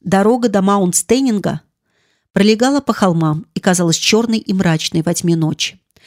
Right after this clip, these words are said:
Но госпожа шла вперёд с отчаянной храбростью, несвойственной её эгоистичной чувственной натуре. Она больше не заговаривала со своей спутницей, пока не приблизилась к мерцающим огням на вершине холма,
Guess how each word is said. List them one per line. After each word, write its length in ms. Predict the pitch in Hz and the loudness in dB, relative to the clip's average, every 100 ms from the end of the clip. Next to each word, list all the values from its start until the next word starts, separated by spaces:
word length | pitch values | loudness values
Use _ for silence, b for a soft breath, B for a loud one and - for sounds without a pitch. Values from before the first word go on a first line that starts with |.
| b b | b b
Но 100 | 202 | -2
госпожа 460 | 190 226 254 262 311 | 0 0 0 0 -2
шла 320 | - 233 247 | 0 0 -2
вперёд 420 | - 202 190 220 | -2 0 2 0
с 100 | - | -2
отчаянной 420 | 185 - 196 190 | -2 0 0 0
храбростью, 720 | 185 180 185 180 156 - - - b - | -2 0 0 -2 -6 -6 -10 -10 b -2
несвойственной 800 | - - 175 185 - 170 156 - | 0 2 0 0 -2 -2 -4 -4
её 300 | 151 170 175 - | -2 2 0 0
эгоистичной 680 | 165 160 147 - 220 - 233 | -2 0 -2 -2 -2 -2 -2
чувственной 540 | - 175 - 165 160 | 0 -2 -2 -2 0
натуре. 480 | 160 165 156 151 175 _ _ _ B B | 0 -2 -4 -6 -8 _ _ _ B B
Она 200 | - 196 | 0 2
больше 300 | 214 269 - | 2 0 0
не 80 | 277 | 0
заговаривала 640 | 269 269 233 196 180 170 | 0 0 2 2 0 0
со 160 | 165 190 | 0 0
своей 300 | - 175 175 | 0 0 0
спутницей, 720 | - - 170 175 175 - 185 B B - | -2 -4 -2 -2 -4 -4 -6 B B -4
пока 260 | 190 196 | 0 2
не 120 | 180 | 0
приблизилась 640 | 165 165 170 220 240 247 - | 0 -2 -2 -2 0 -2 -2
к 80 | - | -2
мерцающим 600 | 175 - 170 165 - - | -2 0 0 0 -2 -2
огням 420 | 170 151 160 202 | -4 0 0 0
на 60 | 208 | 0
вершине 380 | 170 - 180 175 | -2 -2 -2 -2
холма, 440 | - 170 165 160 | -2 -2 -2 -6